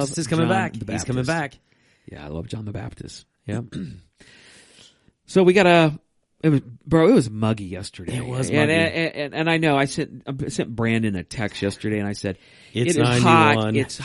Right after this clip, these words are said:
Speaker 2: muggy." I said, "This is just as bad as snow and sleet." And he said,
Speaker 1: "Are you ever happy?"
Speaker 2: And I said, "Only sixteen days out of the year." <laughs>
Speaker 1: Right. That's
Speaker 2: Weather-wise.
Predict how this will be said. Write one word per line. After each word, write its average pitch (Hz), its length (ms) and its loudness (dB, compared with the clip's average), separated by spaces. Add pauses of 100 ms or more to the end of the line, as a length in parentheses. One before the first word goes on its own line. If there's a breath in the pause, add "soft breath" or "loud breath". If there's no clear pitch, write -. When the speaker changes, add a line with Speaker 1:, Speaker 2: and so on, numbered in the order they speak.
(140)
Speaker 2:
muggy." 156 600 2
I 135 160 -4
said, 131 180 -12
"This 156 180 -6
is 120 120 -6
just 156 280 2
as 120 120 -4
bad 127 320 -2
as 110 80 -8
snow 120 680 0
and 101 400 -6
sleet." 107 480 -8
And 104 100 -10
he 107 160 -10
said, 101 500 -8 (120)
Speaker 1:
"Are 120 80 -4
you 127 220 2
ever 107 180 0
happy?" 85 320 -6
Speaker 2:
And 110 140 -4
I 107 120 -2
said, 110 300 -4
"Only 120 220 -2
sixteen 120 440 -6
days 113 240 0
out 110 140 -2
of 110 80 -4
the 113 80 -2
year." 98 380 -4
<laughs> - 40 -8 (1700 loud breath)
Speaker 1:
Right. 87 400 -6 (560 soft breath)
That's - 260 -18
Speaker 2:
Weather-wise. 113 800 -4